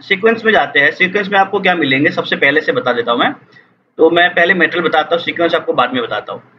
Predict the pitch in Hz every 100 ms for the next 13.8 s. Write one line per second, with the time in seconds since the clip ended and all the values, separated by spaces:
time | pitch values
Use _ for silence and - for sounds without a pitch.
0 | _ - 127 170 220 220 214 208 220 185
1 | 202 185 - 151 240 - 247 269 247 202
2 | 190 185 175 165 165 160 151 139 127 120
3 | 113 - - _ - 180 185 220 240 254
4 | 190 - 220 226 202 202 214 180 196 190
5 | 190 185 185 143 143 156 156 - 180 180
6 | 185 180 170 165 190 190 170 147 151 151
7 | 143 180 151 151 156 160 - 143 139 165
8 | 156 120 - - _ _ _ _ 165 233
9 | 233 180 190 233 233 240 240 185 185 214
10 | 220 214 220 220 220 196 190 180 - 160
11 | 139 135 135 151 175 185 175 180 185 160
12 | 170 - 160 175 180 175 170 165 156 160
13 | 165 165 170 165 147 131 151 185